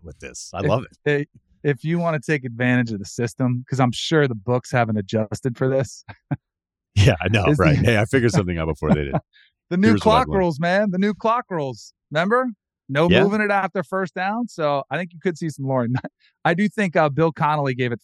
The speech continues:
Speaker 2: five percent less, like, scoring. <laughs> So I don't know. I haven't done the math on this game, what the total would have been. But to your point, I do think Sam Hartman, you know, new system, I think they're gonna be figuring things out. Navy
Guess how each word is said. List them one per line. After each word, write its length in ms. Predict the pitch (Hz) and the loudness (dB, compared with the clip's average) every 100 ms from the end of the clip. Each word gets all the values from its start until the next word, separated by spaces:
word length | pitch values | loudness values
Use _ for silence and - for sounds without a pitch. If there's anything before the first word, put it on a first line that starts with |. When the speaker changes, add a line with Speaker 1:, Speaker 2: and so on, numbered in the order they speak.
| _ | _
Speaker 2:
five 260 | 143 135 147 - | 0 0 -2 -6
percent 380 | 160 - 156 - | -10 -4 -6 -4
less, 540 | 127 139 165 - - _ _ _ - | -2 0 -2 -6 -20 _ _ _ -8
like, 120 | 131 | -8
scoring. 600 | - - 139 147 170 185 - | -8 -4 0 2 0 -4 -10
<laughs> 40 | _ _ _ | _ _ _
So 100 | - 185 | -6 -2
I 100 | 143 | 0
don't 120 | 175 | -2
know. 80 | 156 135 | -2 -2
I 20 | |
haven't 180 | 156 139 | -4 -6
done 120 | 131 | -4
the 80 | 139 | -2
math 240 | 135 131 131 | 0 0 0
on 100 | 123 | -2
this 180 | 127 131 | -2 -2
game, 260 | 120 123 | 0 0
what 120 | 127 113 | 0 -2
the 200 | - 131 | -2 0
total 160 | 117 | 2
would 100 | 113 | 0
have 100 | 127 135 | 0 0
been. 260 | 160 170 - _ _ _ _ - | -2 -4 -8 _ _ _ _ 2
But 240 | 180 165 | 2 2
to 100 | - | -2
your 160 | 170 170 | -2 0
point, 420 | 156 165 147 131 _ _ _ _ - | 0 0 0 -2 _ _ _ _ -2
I 140 | 175 | 0
do 160 | 185 214 | 2 0
think 260 | - 208 165 | 0 -4 -2
Sam 280 | 185 175 156 | -2 0 2
Hartman, 520 | 160 170 175 170 165 | 2 0 -2 -4 -4
you 80 | 208 | -4
know, 140 | 160 | -2
new 160 | 143 180 | -2 -2
system, 480 | - 180 - 185 185 | -2 -6 -4 -2 0
I 40 | |
think 100 | 208 | 0
they're 80 | 233 | 0
gonna 80 | 208 | 2
be 80 | 151 | 0
figuring 460 | - 139 131 127 | 2 0 2 0
things 240 | 117 127 120 | 0 0 2
out. 280 | 127 143 - _ _ _ | 4 2 -2 _ _ _
Navy 640 | 143 156 170 202 185 214 | -4 2 2 2 2 0